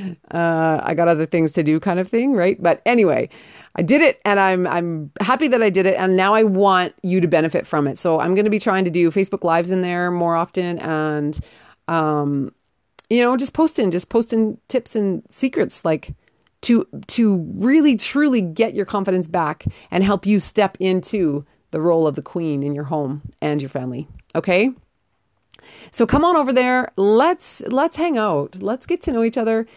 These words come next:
And, and then I wanna he-, I wanna hear your stories. I wanna hear your,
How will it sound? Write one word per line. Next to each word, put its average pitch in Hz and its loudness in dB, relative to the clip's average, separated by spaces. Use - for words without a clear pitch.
And, 190 0
and 185 -6
then 294 2
I 277 2
wanna 277 4
he-, 262 0
I 208 0
wanna 269 2
hear 233 0
your 220 -2
stories. 214 -4
I 170 0
wanna 185 2
hear 208 4
your, 214 4